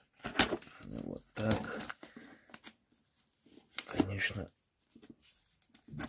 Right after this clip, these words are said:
Да. Тут замучаешься открывать. Ну, я уже вижу. С-, ого!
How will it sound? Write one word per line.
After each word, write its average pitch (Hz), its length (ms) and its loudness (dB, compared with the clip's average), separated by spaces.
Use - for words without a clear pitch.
Да. 90 280 2
Тут 98 360 -2
замучаешься 104 800 6
открывать. 95 720 6
Ну, 113 160 4
я 101 180 2
уже 98 220 2
вижу. 98 320 4
С-, - 220 -2
ого! 107 380 12